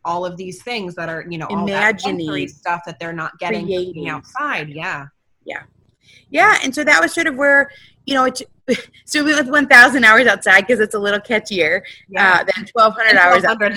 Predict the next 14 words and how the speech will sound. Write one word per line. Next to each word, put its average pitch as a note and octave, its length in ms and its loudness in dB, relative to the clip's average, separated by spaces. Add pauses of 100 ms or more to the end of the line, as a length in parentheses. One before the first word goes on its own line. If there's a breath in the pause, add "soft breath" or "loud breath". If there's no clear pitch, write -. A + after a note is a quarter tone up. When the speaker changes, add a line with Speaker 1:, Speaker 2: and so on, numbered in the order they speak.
Speaker 2:
outside. - 260 -10
Speaker 1:
<laughs> - 40 -18
twelve B3 160 0
hundred A3+ 260 -2
hours F#3 260 -4
outside. E3 500 -8
Speaker 2:
Um, B3+ 440 4 (240 soft breath)
but F4+ 120 2
it's, - 280 -2
it's - 220 -6
sort F#4+ 140 -2
of A4+ 160 0
like A4 160 -2
this, - 320 -6